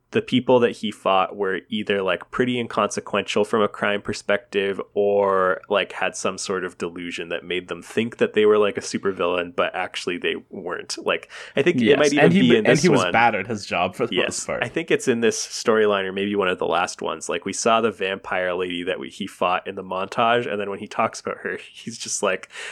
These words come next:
Speaker 1: "Yeah, she was, like, <laughs> mentally ill and wore fake teeth <laughs> and, like, liked to
Speaker 2: Right.
Speaker 1: bite people." <laughs>
Speaker 2: Yes, exactly. So once we get to Italy, uh, we find out that Bradbury speaks Italian.
Speaker 1: Yeah,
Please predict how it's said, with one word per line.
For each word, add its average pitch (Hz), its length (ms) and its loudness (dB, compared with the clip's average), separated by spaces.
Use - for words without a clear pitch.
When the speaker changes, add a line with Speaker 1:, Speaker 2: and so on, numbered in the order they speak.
Speaker 1:
"Yeah, 98 260 2
she 110 200 -2
was, 107 220 -2
like, 98 320 -2
<laughs> - 380 -6
mentally 107 480 -2
ill 98 240 4
and 85 120 -4
wore 92 200 0
fake - 400 -4
teeth - 420 -8
<laughs> - 40 -12
and, 143 140 -2
like, 92 180 -2
liked 95 280 -4
to 113 60 -2
Speaker 2:
Right. - 180 2
Speaker 1:
bite 92 240 -4
people." - 600 -4
<laughs> - 40 -20
Speaker 2:
Yes, - 460 -4
exactly. 92 600 -6
So 120 200 4
once 139 300 2
we 180 80 2
get 127 320 0
to - 160 -4
Italy, 107 520 2
uh, 101 240 2
we 131 80 2
find 127 320 2
out 120 120 6
that 107 200 -2
Bradbury 127 400 2
speaks - 360 -8
Italian. 131 360 4
Speaker 1:
Yeah, 185 400 6